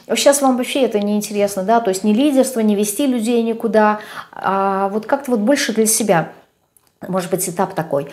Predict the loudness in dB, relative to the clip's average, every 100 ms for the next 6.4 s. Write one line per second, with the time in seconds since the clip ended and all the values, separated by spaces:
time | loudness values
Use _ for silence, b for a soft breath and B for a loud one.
0 | B B B 0 0 0 -2 2 4 4
1 | 2 2 0 0 2 0 0 0 0 0
2 | -2 2 2 2 4 2 2 -2 -2 0
3 | 0 0 0 0 0 0 2 4 4 2
4 | 0 -4 -4 -2 0 -2 -2 -2 2 0
5 | 0 -4 0 2 2 2 2 0 2 2
6 | 4 4 2